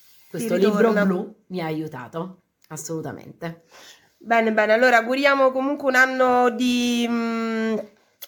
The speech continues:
Speaker 2: di, mm, di studio, ma proprio di, di valore nello studio, no? Alle persone, a ognuno di noi.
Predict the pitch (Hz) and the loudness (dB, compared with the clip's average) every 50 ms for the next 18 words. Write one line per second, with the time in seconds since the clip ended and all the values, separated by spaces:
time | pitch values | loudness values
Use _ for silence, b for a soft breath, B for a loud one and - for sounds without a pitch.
0 | _ 320 247 202 226 220 220 214 214 208 208 208 208 208 208 208 214 220 202 240 | _ -12 -8 -4 -2 -2 0 0 0 2 2 2 0 0 -2 -2 -4 -4 -2 -2
1 | 226 - - - 294 269 262 247 226 - 240 240 226 226 208 214 220 220 220 180 | -2 -2 -2 -2 -2 0 2 2 0 0 0 -2 -2 -2 -6 -4 -6 -6 -6 -8
2 | 170 170 170 98 104 151 190 240 226 208 233 233 247 254 240 214 214 208 208 202 | -12 -18 -20 -20 -20 -10 -6 -4 2 4 4 4 6 4 2 2 0 -2 -4 -6
3 | 208 202 202 - - - 214 196 196 190 190 208 226 226 b b b b b b | -6 -8 -12 -14 -16 -14 -12 -10 -8 -8 -6 -6 -8 -8 b b b b b b
4 | - 208 208 202 208 208 202 - - 220 190 180 180 190 202 202 202 214 220 220 | -2 0 0 0 0 -2 -4 -4 -4 -2 -2 -2 -2 0 2 2 4 4 2 2
5 | 214 202 208 202 196 185 185 185 | 2 0 0 -2 -2 -4 -4 -6